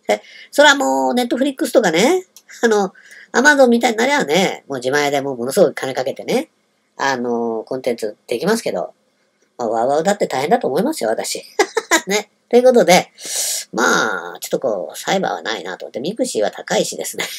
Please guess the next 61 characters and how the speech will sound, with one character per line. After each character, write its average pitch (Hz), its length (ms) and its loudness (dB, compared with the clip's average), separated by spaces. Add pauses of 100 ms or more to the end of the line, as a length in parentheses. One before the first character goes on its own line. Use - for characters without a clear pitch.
(220)
<laughs> - 300 -20
デ 233 100 -2
ィ 180 40 -4
ー 226 260 -2
エ 240 40 -2
ヌ 240 80 0
エ 240 120 2
ー 208 40 2
も 175 80 0
高 - 220 -4
い 113 80 -4
し、 98 300 -12 (420)
グ 120 100 0
リ 202 100 6
か 175 140 6
な 175 180 2
み 160 80 -2
た 110 120 -6
い 107 40 -10
な。 82 160 -18 (360)
ワ 175 100 4
ン 202 120 -6
チ - 140 -4
ャ 220 60 0
ン 208 60 -6
そ 208 100 4
の 202 100 2
リ 196 120 4
ア 214 40 6
リ 190 120 2
テ 135 100 -4
ィ 113 80 -2
に 143 280 -4 (240)
か 269 120 4
け 294 80 6
て 147 80 4
も 135 80 -4
い 147 60 -2
い - 20 -4
な 110 120 -6
と。 147 140 -6
あ、 190 160 4
こ 175 120 4
れ 285 60 8
か 294 100 6
ら 277 100 6
伸 226 100 8
び 285 80 6
る 226 220 6 (340)
ビ 190 100 2
ジ 185 60 6
ネ 147 60 0
ス - 60 -10
で 170 80 -14
す - 80 -2
よ、 131 180 2
メ 147 80 -4
タ 147 100 4
バ 139 100 4
ー 123 40 0
ス。 - 180 -12